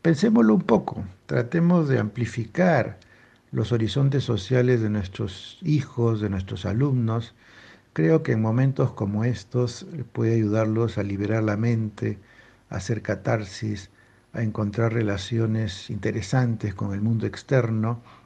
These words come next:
y a romper un poco los candados del encierro a los que por ahora lamentablemente nos ha condenado esta cuarentena de la pandemia.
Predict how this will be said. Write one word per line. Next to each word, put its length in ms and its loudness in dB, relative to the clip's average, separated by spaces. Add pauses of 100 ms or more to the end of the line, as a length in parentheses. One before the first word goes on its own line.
(420)
y 80 -2
a 60 2
romper 680 4
un 160 2
poco 300 0
los 220 0
candados 480 2
del 160 0
encierro 760 0 (520)
a 100 -4
los 280 -2
que 140 -4
por 220 -2
ahora 360 4
lamentablemente 960 0
nos 200 -4
ha 100 -2
condenado 840 0 (540)
esta 340 -4
cuarentena 1040 0
de 520 -2 (140)
la 480 -4
pandemia. 600 -6